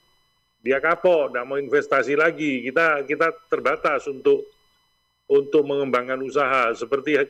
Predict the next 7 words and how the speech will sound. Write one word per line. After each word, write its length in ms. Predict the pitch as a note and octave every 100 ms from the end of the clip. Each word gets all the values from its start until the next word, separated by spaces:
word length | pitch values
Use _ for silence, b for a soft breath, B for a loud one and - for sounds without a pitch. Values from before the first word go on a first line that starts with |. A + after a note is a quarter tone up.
| - _
kejadian 540 | C3 A#2+ A#2+ B2+ D3+
di 80 | C3+
Probolinggo, 1000 | C3+ B2 A2 A2 A2+ G#2+ B2+ D3 D#3 D#3 - _ _ _ _
kita 500 | - A#2+ C#3 C#3 C3+
ada 160 | B2 A#2
usaha 360 | B2 A#2+ C3 B2
penggergajian 1200 | C3+ A#2 A2 A2+ A2 G2+ A2+ C3 D3+ D#3 D#3+ D#3+